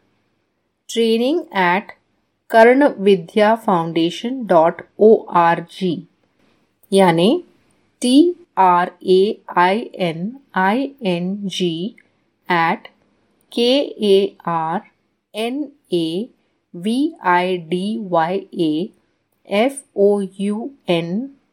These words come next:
D A T I O N dot O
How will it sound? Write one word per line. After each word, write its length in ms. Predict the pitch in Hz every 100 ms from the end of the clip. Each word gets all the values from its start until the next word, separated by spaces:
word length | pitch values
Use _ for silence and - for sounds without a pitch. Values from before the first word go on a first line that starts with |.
| _ _ 180
D 460 | 170 233 277 320 -
A 340 | 185 170 185 226 _ _
T 260 | 240 254 269 -
I 400 | 180 165 175 226 _ 196
O 240 | 214 220 -
N 400 | 170 165 190 254 _ 190
dot 380 | 170 151 196 - - _ _
O 280 | - 233 262